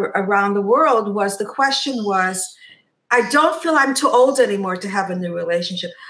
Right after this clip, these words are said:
I don't feel I'm too old anymore to move, to have a new career, or to feel young." And I think, uh,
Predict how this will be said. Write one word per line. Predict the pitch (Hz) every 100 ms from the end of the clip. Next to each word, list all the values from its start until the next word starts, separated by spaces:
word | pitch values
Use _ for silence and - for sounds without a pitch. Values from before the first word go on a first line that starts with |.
| -
I | 220
don't | 202 262 254 262
feel | - 311
I'm | 262 262
too | 269
old | 233 233 254 254
anymore | 214 208 202 190 196
to | -
move, | 214 196 165 160 - - - -
to | - 262
have | 262 247
a |
new | 233 233 247
career, | 240 - 226 202 175 170 - -
or | -
to | 262 302
feel | - 311 294
young." | 269 254 277 220 170 175 - _ - -
And | - 302
I | -
think, | - - 392 359 214 202 _ _ _ _
uh, | 233